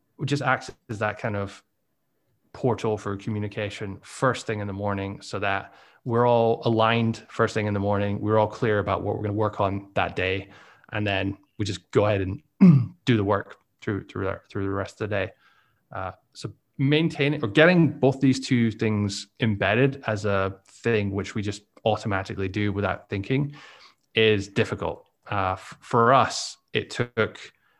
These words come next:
probably took a year and a half before we got to a period where we wouldn't m-, we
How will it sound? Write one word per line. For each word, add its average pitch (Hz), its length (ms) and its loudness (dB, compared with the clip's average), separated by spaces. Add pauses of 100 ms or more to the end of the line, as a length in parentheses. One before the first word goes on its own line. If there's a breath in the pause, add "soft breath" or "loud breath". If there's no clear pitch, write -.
probably 202 220 6
took 202 180 2
a 143 40 6
year 123 260 4
and 113 100 4
a 104 60 0
half 104 400 0
before 104 600 2
we 113 120 -2
got 104 240 0
to 113 120 -4
a - 20 -2
period 104 440 -2
where 98 120 2
we 101 100 -2
wouldn't 104 360 -2
m-, 104 240 -6 (240)
we 110 220 -4